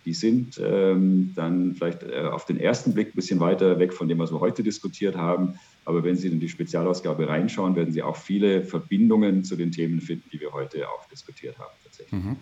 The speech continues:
Speaker 2: Also ein super faires Angebot, zwei Hefte gratis plus noch die Spezialausgabe zum Thema Purpose. Und auch zur Spezialausgabe haben wir einen,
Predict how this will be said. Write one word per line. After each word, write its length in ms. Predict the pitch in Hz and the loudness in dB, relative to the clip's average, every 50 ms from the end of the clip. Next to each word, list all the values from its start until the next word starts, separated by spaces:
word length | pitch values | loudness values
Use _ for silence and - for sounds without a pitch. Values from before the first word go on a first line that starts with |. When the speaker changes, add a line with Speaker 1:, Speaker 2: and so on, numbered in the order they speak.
| - - - - - - - - | -12 -18 -18 -18 -18 -20 -16 -8
Speaker 2:
Also 400 | - 110 123 127 131 143 131 135 - - - - - _ - | -2 0 2 2 2 2 0 -2 -6 -12 -20 -20 -16 _ -8
ein 80 | 120 | -4
super 540 | 110 98 - - 147 175 160 160 147 147 135 | -2 0 0 2 2 0 0 -2 -4 -4 -4
faires 680 | 131 - - - 131 139 139 123 117 107 - - - | -6 -6 -2 0 0 0 0 0 -2 -2 -4 -4 -2
Angebot, 680 | - 139 170 185 170 151 139 123 127 127 123 131 131 131 | -2 -2 0 0 0 0 -2 -2 -2 -2 -2 -2 0 0
zwei 580 | - - - - 110 117 123 139 147 147 147 147 - - - - - - _ _ | 2 0 2 2 0 0 0 0 0 -2 -2 -6 -10 -18 -20 -20 -20 -20 _ _
Hefte 520 | - - 135 135 135 - - - 127 113 - - - _ - - - | 0 2 2 2 2 -2 -8 -6 -6 -6 -8 -10 -20 _ -18 -12 -8
gratis 680 | - 110 113 123 131 156 156 160 - 156 151 143 - - | -6 -4 -4 -4 -4 -4 -4 -4 -2 -2 0 0 0 -2
plus 500 | - - - - 147 190 190 - - - | -4 -6 -2 2 2 4 4 2 2 0
noch 220 | 165 151 135 - | -2 -4 -6 -6
die 120 | - - 110 | -8 -8 -8
Spezialausgabe 1000 | - - - 117 - - 147 131 147 156 - 120 127 - - 131 120 117 120 110 | -8 -6 -4 -2 -2 0 0 0 0 -2 -2 0 0 0 0 0 -2 -2 -2 -2
zum 280 | - - - 107 101 | -2 0 0 -2 -2
Thema 320 | - 120 120 113 110 101 92 | -2 -4 -4 -2 -2 -4 -4
Purpose. 600 | 92 - - 123 135 165 - 151 147 139 - - - - - - - | -6 -4 -4 -2 -2 -2 0 0 0 0 0 -2 -6 -12 -12 -8 -2
Und 220 | - 127 131 131 - | 0 0 0 0 0
auch 260 | 135 170 208 208 - | 0 0 0 0 0
zur 320 | - - - 196 175 - | -2 0 0 0 -2 -2
Spezialausgabe 1300 | - - - - 165 156 156 - - 185 196 220 185 101 104 107 107 - - 113 110 120 127 127 107 | -2 -4 -2 -2 -2 0 0 0 0 0 -2 -4 -4 -4 -4 -2 -2 -2 -2 -2 -4 -2 -2 -4 -2
haben 220 | 107 123 135 147 131 | -2 0 0 0 2
wir 160 | 139 135 127 | 2 0 0
einen, 180 | 120 123 120 | 0 -2 -4